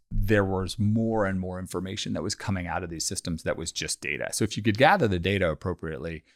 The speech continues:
you could start to understand how to control the system better than it was before. So we ended up making a big strategic decision that we were gonna actually move away from the hardware business. And so that was hard, right? That was one of those really difficult, and,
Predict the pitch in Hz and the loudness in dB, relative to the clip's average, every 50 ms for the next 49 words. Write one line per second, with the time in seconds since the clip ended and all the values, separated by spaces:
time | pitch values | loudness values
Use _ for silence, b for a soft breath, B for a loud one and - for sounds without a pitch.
0 | _ _ _ _ - 104 110 107 - 123 104 - - 113 107 104 - - - - | _ _ _ _ -2 0 0 2 2 0 0 2 4 4 4 4 4 0 -2 -2
1 | 92 87 85 - - - 78 78 71 - - - 90 85 82 78 - - - - | 0 2 2 0 0 -2 -2 -4 -4 -4 -2 0 0 0 0 -4 -6 -10 -6 -2
2 | - 95 80 - - 92 85 73 69 - - - - - - - - 71 - 67 | 0 0 0 2 2 2 2 0 0 0 0 2 2 0 0 0 -4 -4 -4 -2
3 | - 50 50 - - - - - - 90 80 - 58 - - - - - - - | -2 -2 -4 -4 -6 -8 -6 -4 -4 -4 -4 -4 -6 -8 -8 -10 -12 -12 -10 -10
4 | 50 - - - - - - b b b b b b b b - - - 131 131 | -10 -10 -12 -16 -18 -16 -14 b b b b b b b b 4 8 12 12 12
5 | 123 117 113 110 107 101 95 - - _ _ _ 110 110 123 135 143 147 143 143 | 12 12 12 12 10 8 6 4 -2 _ _ _ 6 8 10 10 10 10 10 10
6 | 127 127 113 87 110 110 107 98 - 104 101 101 98 90 - - 98 92 95 87 | 10 10 10 10 8 8 8 6 4 4 4 4 2 2 2 4 4 4 4 2
7 | 101 98 - - - 117 107 - - 151 143 151 135 - - - - - 73 67 | 0 -2 -4 0 2 4 4 6 6 6 6 6 6 6 4 2 2 2 0 -4
8 | 73 73 78 92 107 110 92 101 - - 107 107 107 104 107 101 104 101 104 101 | -8 -6 -4 -2 -2 2 4 4 4 4 4 2 2 2 2 2 2 2 2 2
9 | 98 95 - - - - 95 98 - 104 98 95 107 101 98 95 87 90 104 147 | 2 0 -2 -2 0 0 2 2 4 6 6 8 8 8 8 6 6 8 8 6
10 | 147 - - 78 65 55 - - - - - - - - - - - - 90 78 | 6 4 0 -4 -4 -4 -8 -8 -10 -8 -6 -6 -4 -4 -6 -8 -6 -2 0 0
11 | - 60 55 - - 90 87 - - 92 87 87 98 98 82 135 - - 170 196 | 0 0 0 0 0 0 0 2 2 2 2 4 4 6 6 4 4 6 6 6
12 | 147 - - - 82 85 - 92 90 80 104 98 117 113 113 110 113 113 104 95 | 6 4 2 -2 -2 2 4 6 6 6 4 4 6 4 6 6 6 4 4 4
13 | 95 95 104 104 110 110 101 - 98 90 - - - - 95 90 87 - - 107 | 2 2 2 4 4 4 2 2 -2 -2 -4 -6 -4 -2 0 0 2 4 6 8
14 | 107 - | 8 6